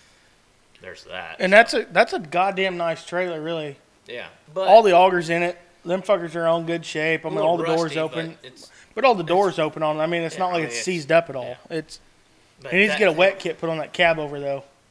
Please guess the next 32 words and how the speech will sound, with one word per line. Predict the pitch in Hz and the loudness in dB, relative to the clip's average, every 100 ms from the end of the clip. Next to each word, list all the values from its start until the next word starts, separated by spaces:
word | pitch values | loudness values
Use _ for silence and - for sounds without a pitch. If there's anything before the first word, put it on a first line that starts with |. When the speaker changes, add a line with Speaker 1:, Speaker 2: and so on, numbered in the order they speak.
| _ - | _ -14
Speaker 1:
That | - 151 | -10 -10
would | 143 127 | -12 -18
be | 113 | -20
so | 95 - - - 101 104 - | -20 -18 -18 -20 -20 -20 -20
awesome. | 82 82 - 104 _ _ _ _ _ _ _ _ _ _ _ _ _ _ _ _ _ _ _ _ _ _ _ _ _ _ _ _ - - - | -20 -20 -20 -20 _ _ _ _ _ _ _ _ _ _ _ _ _ _ _ _ _ _ _ _ _ _ _ _ _ _ _ _ -14 -10 -6
Speaker 2:
I'm | 185 208 | -6 0
texting | 202 170 185 | 2 2 0
Speaker 1:
And | 175 | 0
Speaker 2:
that | 175 | 2
motherfucker | 175 | 2
Speaker 1:
on | 175 | 2
the, | 156 | 4
Speaker 2:
right | 170 170 | 6 6
now. | 160 | 2
Speaker 1:
yeah, | 156 151 - - | -2 -4 -8 -8
<laughs> | |
on | 180 | -8
the | 156 | -10
side | - - - 101 123 | -16 -18 -16 -14 -12
it | 120 | -14
says | - 117 107 | -14 -16 -16
Stanley | - 113 113 | -16 -14 -14
Noel | 113 107 107 110 | -16 -16 -16 -16
and | 104 95 | -18 -20
Sons. | - 120 107 110 117 - - _ - | -18 -16 -16 -18 -20 -20 -20 _ -12
That'd | 127 117 | -10 -12
be | 101 | -16
fucking | - 92 87 - | -18 -20 -20 -20
dope. | 82 85 82 | -18 -16 -4
Speaker 2:
Oh, | 170 170 170 | 2 4 4
that'd | 160 160 | 0 -6
be | 160 | -8